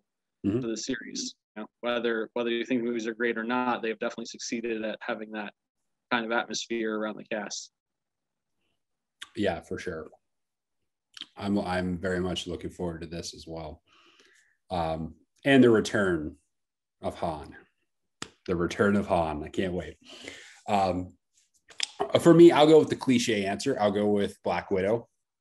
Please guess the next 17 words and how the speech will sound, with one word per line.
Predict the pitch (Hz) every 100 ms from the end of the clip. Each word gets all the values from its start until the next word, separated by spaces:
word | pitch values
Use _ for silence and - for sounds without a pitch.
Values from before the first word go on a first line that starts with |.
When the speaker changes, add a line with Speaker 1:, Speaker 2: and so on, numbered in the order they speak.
| _ _ -
Speaker 1:
uh, | 95 90
for | - 95
my | 92 95
first | 107 95 -
one. | 101 107 120 - - - -
We've | 104 107
talked, | 101 107 98 - - 92
we | 101
just | 98 -
talked | 104 90 -
about | 92 87
that | 95 92 90
a |
number | 87 90 92
of | 87
times. | - 92 110 - - - - - _ _ -
Um, | 87 80 80 87